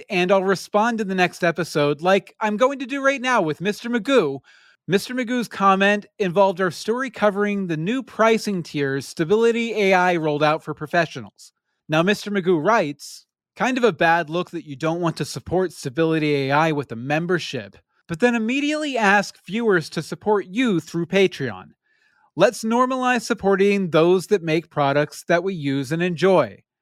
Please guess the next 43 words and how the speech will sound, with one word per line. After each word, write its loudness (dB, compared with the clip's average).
Well, -2
thanks 0
for -4
your 0
comment, 2
Mister -6
Magoo. 0
Uh, 2
yes, 0
it's -10
a -6
little -2
bit 2
of -2
a 2
catch -2
twenty-two, -2
I 2
guess. 0
Supporting -2
projects 0
we -6
use -4
and -2
enjoy 2
is 0
an -2
admirable 0
goal, -10
but 0
one 2
of -2
the -6
things -2
that 4
I 6
love 2
about 2
open -4
source -2
like 0
Stable 0
Diffusion -4